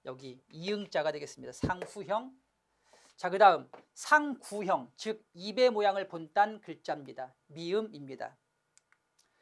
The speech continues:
그다음 이번엔 종성입니다. 즉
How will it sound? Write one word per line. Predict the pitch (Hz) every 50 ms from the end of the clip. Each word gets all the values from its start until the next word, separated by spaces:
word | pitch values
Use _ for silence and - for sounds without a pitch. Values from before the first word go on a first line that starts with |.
| _ _ _ _ _ _
그다음 | - 208 226 214 202 208 240 294 - - - _ _ _ _ _ _ _ _ _ _ _ _ _ _ _ _ _ _ _ _ _ _ _ _ _ _ _ _ _ _ _ _ _ _ - - -
이번엔 | 175 180 170 208 202 220 226 220
종성입니다. | - - - 196 214 214 226 233 220 185 165 147 139 156 156 147 127 123 - _ _ _ _ _ _ _ - - _ _ _ _ _ _ _ _ _ _ _ -
즉 | - - 160 - _